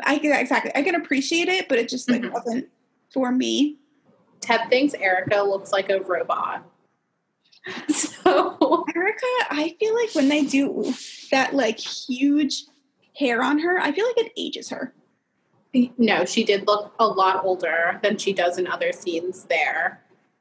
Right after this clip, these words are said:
Speaker 2: Ted thinks, like, she just moves robotic a little bit. Like, she is a little stiff, like,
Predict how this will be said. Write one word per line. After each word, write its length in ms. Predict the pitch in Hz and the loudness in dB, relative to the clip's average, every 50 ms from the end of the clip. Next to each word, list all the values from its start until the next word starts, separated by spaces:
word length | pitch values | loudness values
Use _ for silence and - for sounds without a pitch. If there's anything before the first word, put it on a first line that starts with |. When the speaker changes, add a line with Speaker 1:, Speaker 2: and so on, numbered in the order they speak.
| _ | _
Speaker 2:
Ted 260 | - - 269 247 240 - | 0 2 2 2 4 4
thinks, 240 | 311 311 339 330 | 4 4 4 4
like, 180 | - 403 392 294 | 4 4 4 2
she 160 | - - 277 247 | 2 2 2 4
just 200 | 254 262 254 - | 4 2 2 2
moves 440 | 196 185 180 180 180 180 180 - | 2 2 2 2 2 0 -2 0
robotic 840 | - 220 220 220 220 214 214 220 233 233 233 240 - - - - - _ _ _ _ _ - | 2 2 2 4 4 4 4 4 4 2 2 0 0 -4 -12 -20 -20 _ _ _ _ _ 2
a 80 | 247 | 2
little 260 | 254 240 240 226 240 240 | 4 4 4 4 4 4
bit. 160 | 254 247 - | 4 4 4
Like, 140 | 247 247 - | 2 2 2
she 240 | - - 262 233 | 2 4 6 6
is 80 | 240 254 | 6 6
a 60 | 311 330 | 4 4
little 240 | 302 240 220 208 | 4 4 4 2
stiff, 400 | - - - - 190 185 - - | 0 0 0 0 0 0 2 2
like, 160 | - 214 214 | 2 2 2